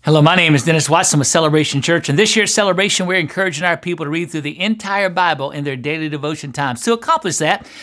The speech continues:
we're using the one-year Bible reading plan, which includes daily scripture passages from the Old Testament, the New Testament, the Psalms, and from the Proverbs, and then we're selecting one of those scripture passages for our devotional thought for the day. Today's devotional thought is based on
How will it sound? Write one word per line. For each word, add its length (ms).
we're 280
using 360
the 80
one-year 320
Bible 300
reading 200
plan, 240
which 160
includes 320
daily 240
scripture 320
passages 560
from 140
the 160
Old 200
Testament, 360
the 80
New 120
Testament, 380
the 80
Psalms, 320
and 100
from 120
the 80
Proverbs, 440
and 80
then 140
we're 200
selecting 460
one 100
of 20
those 120
scripture 280
passages 560
for 200
our 80
devotional 500
thought 380
for 160
the 120
day. 280
Today's 400
devotional 340
thought 260
is 80
based 300
on 160